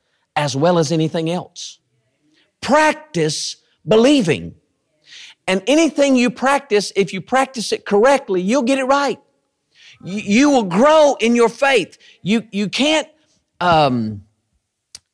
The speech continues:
y-, you have to use it or you lose it. If you want that measure of faith to grow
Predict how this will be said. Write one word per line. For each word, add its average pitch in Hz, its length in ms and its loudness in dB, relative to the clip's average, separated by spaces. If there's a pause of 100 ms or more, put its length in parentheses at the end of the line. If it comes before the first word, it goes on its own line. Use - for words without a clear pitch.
(1160)
y-, 175 160 -12
you 170 200 -2
have 208 340 -2
to 185 80 0
use 165 480 0
it 107 300 -6 (100)
or 135 100 0
you 127 140 -2
lose 127 400 -2
it. - 280 -20 (340)
If 156 180 -2
you 226 140 -4
want 247 300 2
that 196 360 -2 (640)
measure 208 560 2
of 185 120 0
faith - 580 -6
to 143 100 -2
grow 127 640 -2